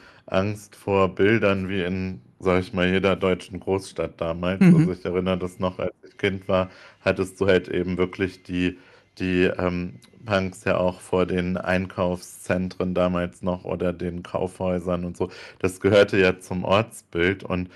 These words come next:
Speaker 1: in den achtzigern gab's das auf Sylt ja auch schon mal. Da gab's eine ganz bekannte Geschichte. Und man muss ja auch sagen, die ehemalige Punkband Die Ärzte hat ja so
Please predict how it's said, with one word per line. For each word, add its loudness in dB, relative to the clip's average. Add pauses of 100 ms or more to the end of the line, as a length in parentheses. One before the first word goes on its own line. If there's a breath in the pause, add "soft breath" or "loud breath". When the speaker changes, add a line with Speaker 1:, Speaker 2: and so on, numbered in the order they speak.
(260 loud breath)
Speaker 1:
in -2
den 2
achtzigern 0
gab's 2
das -4
auf 0
Sylt -2
ja 0
auch 0
schon -6
mal. 2
Da -2
gab's -4
eine -8
ganz -4
bekannte -4
Geschichte. -6
Und -2
man 0
muss -4
ja -2
auch 0
sagen, -2
die -2
ehemalige -2
Punkband -6
Die -6
Ärzte 0
hat -2
ja -2
so -4